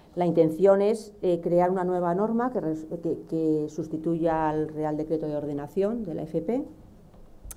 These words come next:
Y además sabéis que, eh, hemos empezado a utilizar, ya, eh, me he referido a ello, los cursos de especialización. Los cursos de especialización es una posibilidad que existía desde la Ley de Economía Sostenible,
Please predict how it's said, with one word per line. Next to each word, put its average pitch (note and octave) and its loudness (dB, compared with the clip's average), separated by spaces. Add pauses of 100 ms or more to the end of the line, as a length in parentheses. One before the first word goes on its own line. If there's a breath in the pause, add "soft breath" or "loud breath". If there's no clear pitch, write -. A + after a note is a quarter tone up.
(840 loud breath)
Y B3+ 4 (140)
además F3+ 4
sabéis G3+ 0
que, A3+ 4
eh, F3+ 4
hemos G3 0
empezado G#3 0
a G#3 4
utilizar, G#3+ -2 (360)
ya, E3 -2
eh, E3 0
me E3+ -4
he - -2
referido E3+ -4
a E3+ 0
ello, F#3+ 0 (520 loud breath)
los F3 2
cursos F#3+ -2
de F3+ -4
especialización. D#3 -6
Los - -12
cursos G3+ -6
de G3+ -14
especialización G3 -4
es - -4
una F3 -4
posibilidad F3 -2
que D#3 -8
existía G3+ -2
desde F3 -2
la D3+ -4
Ley E3 0
de E3 -2
Economía D#3+ -4
Sostenible, G3 -6